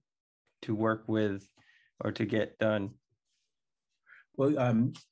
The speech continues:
Speaker 2: I, I'll go into all of that, but let, let me just back up one minute. I probably should have mentioned this before because it took place before I won, but during a council campaign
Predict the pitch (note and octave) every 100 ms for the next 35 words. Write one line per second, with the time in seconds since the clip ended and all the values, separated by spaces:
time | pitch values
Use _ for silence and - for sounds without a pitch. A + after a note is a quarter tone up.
0 | _ _ _ _ _ _ B2 - A#2+ B2
1 | D#3+ D#3+ B2+ A2+ B2 G#2+ A2+ A2 A2+ B2+
2 | D3 C3+ D#3 E3 C#3 - C3+ - A#2+ A#2
3 | A#2 A#2+ A#2 A2+ A2 F#2 F2+ B2+ C3+ A#2+
4 | B2 G2+ G#2 G2+ G2 F#2 - - - G#2
5 | F#2+ F#2+ - F#2+ - - - - A2+ -
6 | D#3+ D#3+ C3 B2 - G#2 - B2 A2+ G2
7 | A2 F#2 E2+ D#2+ _ _ - A2 - A#2+
8 | B2 A2+ - - B2 A2+ G#2 F2+ A2 F#2+
9 | - A2+ F#2 E2